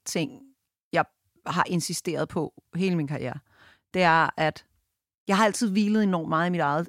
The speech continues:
intellekt. Jeg vidste godt, at jeg var sådan fagligt og bogligt stærk og hurtig til at tilegne mig viden og sådan noget.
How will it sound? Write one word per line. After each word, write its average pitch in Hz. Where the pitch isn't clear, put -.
intellekt. 156
Jeg 170
vidste 185
godt, 175
at -
jeg 160
var 156
sådan 156
fagligt 165
og 143
bogligt 175
stærk 156
og 147
hurtig 185
til 175
at 147
tilegne 160
mig 147
viden 185
og 156
sådan 131
noget. -